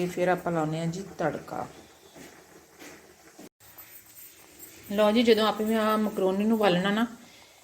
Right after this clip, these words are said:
ਇਹਦੇ ਵਿੱਚ ਆਪਾਂ ਜਿਹੜਾ ਪਾਣੀ ਆ ਉਹ ਆਪਾਂ ਮਕਰੋਨੀ ਤੋਂ ਉੱਪਰ ਤੱਕ ਪਾਉਣਾ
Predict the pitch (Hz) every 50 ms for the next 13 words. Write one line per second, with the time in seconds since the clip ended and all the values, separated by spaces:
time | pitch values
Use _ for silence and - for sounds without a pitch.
0 | - _ _ _ - 180 190 190 202 226 240 - - 214 202 - 202 196 190 185
1 | 190 202 196 240 208 175 160 170 180 196 202 208 220 214 - - - - - -
2 | - - - - - - 190 196 196 - 202 196 196 196 190 - 196 190 190 180
3 | 190 196 196 196 196 214 202 202 202 - - 156 - - 170 156 160 180 170 -
4 | - 185 208 214 202 196 214